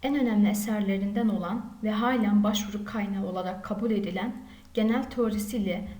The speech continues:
dünya iktisat tarihinde önemli bir yer tutar. En önemli eserlerinden biri olan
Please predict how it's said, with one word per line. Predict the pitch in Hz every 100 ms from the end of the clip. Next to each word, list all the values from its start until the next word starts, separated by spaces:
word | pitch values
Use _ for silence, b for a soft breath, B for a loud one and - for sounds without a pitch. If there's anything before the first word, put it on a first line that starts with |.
| B
dünya | 233 247
iktisat | 254 - - - 240 -
tarihinde | 220 185 175 175 185 233 - -
önemli | 208 214 208 214 214
bir | 208
yer | 196 208 214
tutar. | - - 196 - - - - - B B B B B -
En | 302 320
önemli | 285 277
eserlerinden | - - 254 233 226 220 240 277 254
biri | 220
olan | 196 180 185 240